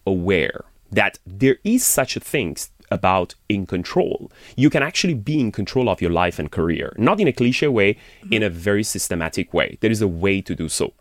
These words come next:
Speaker 1: It start with the word consciousness. Then after that, we have three cornerstone that you gotta be mindful of it all the time.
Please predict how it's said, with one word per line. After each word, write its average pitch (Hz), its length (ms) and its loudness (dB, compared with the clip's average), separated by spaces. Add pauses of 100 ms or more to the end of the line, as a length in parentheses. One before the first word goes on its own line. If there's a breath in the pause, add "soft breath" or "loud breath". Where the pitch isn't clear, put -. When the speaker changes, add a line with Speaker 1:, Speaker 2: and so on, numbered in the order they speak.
(140)
Speaker 1:
It 139 200 6
start - 540 0
with 113 460 0 (340)
the 95 420 0 (100)
word 113 540 0 (280)
consciousness. - 800 -4 (140)
Then 165 140 4
after 247 240 -2
that, 120 240 2
we 104 180 2
have 120 260 -2 (240)
three 233 300 0
cornerstone 156 920 -2 (100)
that 104 160 2
you 101 160 2
gotta 135 180 4
be 120 140 2
mindful 117 600 0
of 87 160 0
it 87 220 0 (140)
all 92 260 4
the 85 140 -4
time. - 440 -4